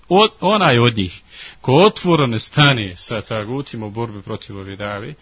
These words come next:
protekfirit ćemo ga, ko da je, ne interesuje nas. O tako?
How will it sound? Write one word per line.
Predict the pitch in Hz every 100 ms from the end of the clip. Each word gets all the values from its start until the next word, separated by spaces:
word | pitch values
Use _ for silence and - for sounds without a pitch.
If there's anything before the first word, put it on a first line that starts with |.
| _ - - - - -
protekfirit | 117 - 120 - 139 127
ćemo | - 123 110
ga, | 113 - - 123 117 -
ko | - 139
da | 110 117
je, | 120 113 - _
ne | 113 110
interesuje | - 117 - - 113
nas. | - - _ _ _ _ _ _ _ _ _ _ _ - _
O | -
tako? | 113 -